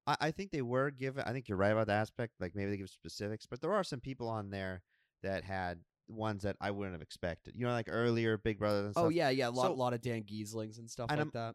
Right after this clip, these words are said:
Speaker 2: Yeah.
Speaker 1: almost positive they would have given 'em last season's as, like, I, just because, or if you've seen last season, I, what I was worried about was if everyone was forced to watch last season or did watch last season, what I was worried about is they saw all the hostility, they saw, like, all the,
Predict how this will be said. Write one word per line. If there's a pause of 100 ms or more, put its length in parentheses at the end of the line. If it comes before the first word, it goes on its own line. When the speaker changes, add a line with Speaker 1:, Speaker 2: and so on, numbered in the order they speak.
Speaker 2:
Yeah.
Speaker 1:
almost
positive
they
would
have
given
'em
last
season's
as,
like, (600)
I, (140)
just
because,
or
if
you've
seen
last
season, (380)
I,
what
I
was
worried
about
was
if (220)
everyone
was
forced
to
watch
last
season
or
did
watch
last
season,
what
I
was
worried
about
is (260)
they
saw
all
the
hostility,
they
saw,
like,
all
the,